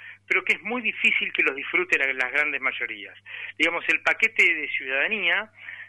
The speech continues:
se distribuye, no se distribuye de manera completa. Solo un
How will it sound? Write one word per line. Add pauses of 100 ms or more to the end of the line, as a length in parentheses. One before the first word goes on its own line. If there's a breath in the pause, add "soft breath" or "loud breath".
(160)
se
distribuye, (180)
no
se
distribuye
de
manera
completa. (340 loud breath)
Solo (140)
un